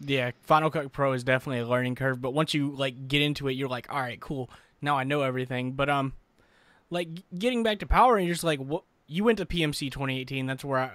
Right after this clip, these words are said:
I met you. What was the coolest fan inter-, interaction you had there? Because, like, I was, I was behind you in line, and everybody kept coming up to you, like, "Yo, I know you, I watch your videos."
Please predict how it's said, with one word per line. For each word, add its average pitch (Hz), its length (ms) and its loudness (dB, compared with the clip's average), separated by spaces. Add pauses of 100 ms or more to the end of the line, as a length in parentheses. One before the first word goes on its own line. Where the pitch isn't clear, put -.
I 131 60 -6
met 139 280 -2
you. 127 220 -4 (320)
What 220 160 4
was 226 160 4
the 214 80 2
coolest 190 320 2
fan 190 300 2
inter-, 151 220 0
interaction 139 560 -2
you 131 100 -4
had 151 240 0
there? 127 160 -2
Because, 131 580 -4 (240)
like, 143 300 -4 (180)
I 143 120 4
was, 180 260 6
I 165 120 0
was 170 120 2
behind 151 300 2
you 143 80 -2
in 127 100 -2
line, 151 220 2
and 135 80 0
everybody 160 180 2
kept 147 180 -6
coming 151 220 0
up - 140 2
to - 80 -6
you, 151 140 0
like, - 280 -8
"Yo, 233 500 6
I 233 280 6
know 254 320 10
you, 226 180 4
I 208 80 2
watch 247 340 0
your 202 120 -2
videos." 208 800 -4